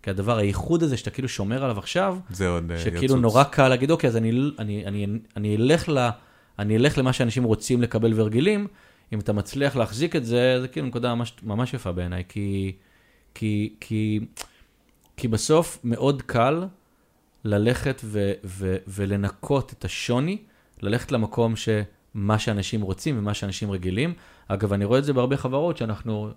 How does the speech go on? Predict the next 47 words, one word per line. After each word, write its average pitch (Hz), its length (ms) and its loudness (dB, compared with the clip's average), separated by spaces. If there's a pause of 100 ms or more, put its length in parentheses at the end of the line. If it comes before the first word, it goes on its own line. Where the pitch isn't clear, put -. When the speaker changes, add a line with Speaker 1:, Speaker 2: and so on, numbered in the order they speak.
Speaker 1:
אתה - 80 -14
יודע, 107 120 -6
אתה 98 120 -8
מסיים, 113 300 -2
אתה 104 120 -6
עושה - 180 -6
איזשהו 98 220 -6
תהליך, 98 340 -4
ויש 98 200 -8 (420)
אסטרטגיה, 123 480 2
ויש 104 100 -2
סיפור 127 320 -4
מותג 123 320 2
חדש, 104 340 -6
וערכים, 117 480 -4
ואז 117 100 -4
אתה - 80 -6
מתחיל, 117 280 -6
ואז 117 180 -4
תמיד 135 220 -6
אני 131 120 -4
אומר 127 200 -2
גם 127 200 -2
ל-, 107 100 0 (500)
לחברות 110 460 2
שאנחנו, 104 320 -4
כאילו, 101 180 -6
שאני 98 160 -4
מעורב, 127 440 0 (240)
שאני 101 180 -6
מעורב 120 340 -2
בהם, 131 120 0
שבסוף, 180 680 -2 (840)
בוא 131 180 8
לא 175 180 10
נתחיל 180 300 4
את 147 80 -2
התהליך 113 400 0
הזה 147 120 0
בכלל, 185 400 -2 (500)
אם 113 160 2
לא 156 100 6
הולך 190 260 2
להיות 156 240 2
מישהו 175 560 -2
בתוך 117 520 -4
החברה, 139 460 -2